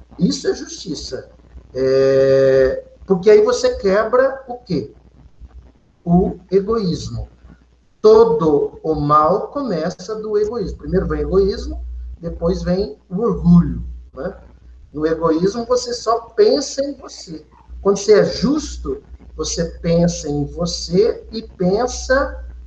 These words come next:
em todos, sem exceção. Quando você pensa em todos,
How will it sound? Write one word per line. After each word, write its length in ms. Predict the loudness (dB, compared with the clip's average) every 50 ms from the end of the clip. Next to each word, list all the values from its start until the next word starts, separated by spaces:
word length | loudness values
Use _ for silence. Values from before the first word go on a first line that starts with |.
| -20 -12 -4
em 380 | 0 2 2 2 2 0 -4 -8 -16 -20 -20 -20 -20 -20 -20 -20 -20 -20 -20 -20 -4 2
todos, 680 | 4 6 6 6 4 4 2 0 -4 -10 -16 -16 -18 -18 -20 -20 -20 -20 -20 -20 -20
sem 260 | -8 -2 0 2 2 2
exceção. 560 | 2 0 0 -2 -6 -12 -12 -10 -10 -10 -10 -12 _ -20 -20 -20 -20 -20 -20 -14
Quando 160 | -10 -6 -4 -2
você 220 | -2 -2 -2 -4
pensa 360 | -4 -4 -6 -6 -6 -6 -6 -6 -4 -4 -6 -8 -8 -6
em 160 | -4 -2 -2 -4 -6 -14 -20 -16 -8 -4
todos, 640 | -2 0 0 0 -2 -4 -8 -10 -12 -14 -20 -20